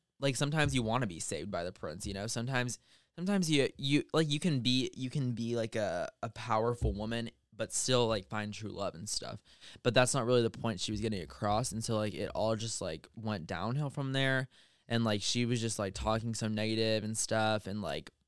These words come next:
one interview, she was like, "Yeah, like, I really just needed a job," stuff like that.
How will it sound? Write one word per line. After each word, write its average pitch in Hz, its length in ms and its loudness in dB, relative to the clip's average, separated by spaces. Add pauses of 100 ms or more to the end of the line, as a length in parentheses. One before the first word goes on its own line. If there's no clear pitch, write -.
(140)
one 113 220 0
interview, 113 340 0
she 110 140 -4
was 107 120 -4
like, 107 160 -4
"Yeah, 107 120 0
like, 104 160 -2
I 98 40 -4
really 107 260 -2
just 107 180 -8
needed 101 240 -6
a 95 80 -2
job," 101 500 0
stuff 117 220 -2
like 98 160 -6
that. 67 220 -8